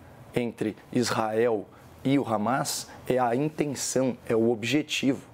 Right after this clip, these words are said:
O objetivo de Israel é neutralizar uma ameaça terrorista. O objetivo do Hamas é a ação terrorista em si. E até aqui, eu, de certa forma, estou até parafraseando o primeiro-ministro de Israel,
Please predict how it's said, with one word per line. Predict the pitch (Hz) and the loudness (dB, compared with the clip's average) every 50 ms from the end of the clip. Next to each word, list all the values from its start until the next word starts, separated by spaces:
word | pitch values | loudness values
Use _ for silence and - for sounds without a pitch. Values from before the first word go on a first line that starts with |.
| - - - - - - | -20 -18 -18 -16 -6 -2
O | 120 117 | -2 -2
objetivo | 98 101 110 117 110 - - 165 143 147 | 0 2 0 0 0 2 0 0 0 -2
de | - | -4
Israel | - 123 120 120 127 135 | -2 -2 0 0 2 2
é | |
neutralizar | 127 127 123 - - 123 120 113 98 120 | 2 2 0 0 0 0 0 2 2 0
uma | 127 131 127 | 0 2 2
ameaça | 123 117 113 117 123 - - | 2 2 2 0 -2 -2 -2
terrorista. | - 135 131 139 131 120 110 - - - - - - - - - - | -2 0 2 2 2 2 2 0 -4 -8 -8 -10 -10 -14 -12 -4 0
O | - 107 | 0 0
objetivo | 110 101 107 110 - - 131 135 | 2 0 -2 -2 -2 0 0 2
do | 131 120 | 2 2
Hamas | 127 113 107 117 131 143 - - - - - | 0 0 0 0 0 -2 -2 -6 -8 -2 0
é | 135 135 | 2 2
a | 131 127 | 2 2
ação | 117 - - - 151 156 156 | 0 -2 -4 -2 -2 -2 0
terrorista | 156 - 131 127 117 120 131 139 - - - 143 - - - - - - - | 0 0 2 2 2 2 2 2 0 -2 -4 -4 -6 -6 -18 -20 -14 -4 -2
em | 143 156 160 | -2 -2 0
si. | - - - - - 147 135 - - - - - - - - - - | -2 -2 0 2 2 0 0 -2 -8 -20 -20 -20 -20 -20 -16 -8 -2
E | - 156 | 0 0
até | 156 - - 156 151 147 147 - - - | 0 0 0 0 0 0 -2 -4 -6 -2
aqui, | - 123 - - - 156 156 151 - - - - - | -2 -2 -2 0 2 2 2 2 0 -14 -12 -2 0
eu, | 127 127 120 - - | 0 0 0 -6 -6
de | - - | -2 0
certa | 139 135 135 127 | 0 0 0 -2
forma, | - 139 135 135 | -2 -2 -2 -2
estou | - - 131 | -2 -4 -2
até | - 147 139 | -2 -2 -2
parafraseando | - 139 143 147 - - 151 139 123 110 113 120 147 151 123 | -2 -2 -2 -2 -4 -2 -4 -2 -2 0 0 0 2 0 0
o | |
primeiro-ministro | 98 113 110 113 117 110 107 110 110 101 - | 0 2 2 2 2 2 2 0 0 0 -2
de | 113 | -4
Israel, | 98 110 107 107 117 131 127 123 | -2 0 2 2 2 0 0 -4